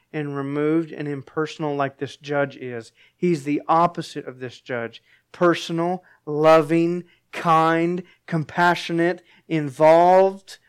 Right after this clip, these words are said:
over every detail of your life. The lesson is an intimate lesson, church.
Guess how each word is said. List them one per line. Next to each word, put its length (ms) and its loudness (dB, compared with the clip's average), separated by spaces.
over 360 2
every 600 2
detail 680 0
of 160 0
your 160 -4
life. 580 -6
The 100 2
lesson 460 6
is 200 -2
an 120 -4
intimate 640 2
lesson, 440 4
church. 480 -6